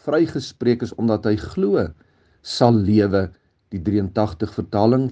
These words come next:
van Romeine een vers sewentien. Die regverdige,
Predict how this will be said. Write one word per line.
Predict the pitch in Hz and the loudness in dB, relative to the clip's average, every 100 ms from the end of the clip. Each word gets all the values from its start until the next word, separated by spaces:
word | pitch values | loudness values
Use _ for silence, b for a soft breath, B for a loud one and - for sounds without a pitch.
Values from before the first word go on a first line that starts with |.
| - | -4
van | 107 | -4
Romeine | 95 95 92 98 87 - | -2 0 0 0 -2 2
een | 127 127 | 2 2
vers | 127 143 - | -4 -10 -12
sewentien. | - 98 87 85 - 82 82 _ _ _ _ _ _ _ - | -8 -6 -6 -8 -10 -16 -16 _ _ _ _ _ _ _ -4
Die | 107 | 0
regverdige, | 92 85 - 160 196 202 117 95 - 85 | 0 -2 0 2 2 2 -2 -4 -4 -8